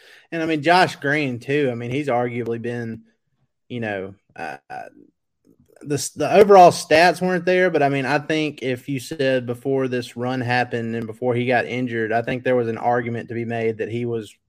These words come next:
probably the second or third best Maverick this season.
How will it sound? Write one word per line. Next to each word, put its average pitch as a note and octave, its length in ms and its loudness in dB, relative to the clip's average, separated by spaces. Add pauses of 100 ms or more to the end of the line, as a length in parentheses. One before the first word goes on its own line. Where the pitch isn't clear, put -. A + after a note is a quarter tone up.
(420)
probably B2+ 520 2
the A2 160 -6
second A#2+ 400 -4
or A#2 160 -4
third A#2 320 0
best A2+ 240 -2
Maverick G#2+ 340 -6
this G#2+ 200 -8
season. G2 400 -10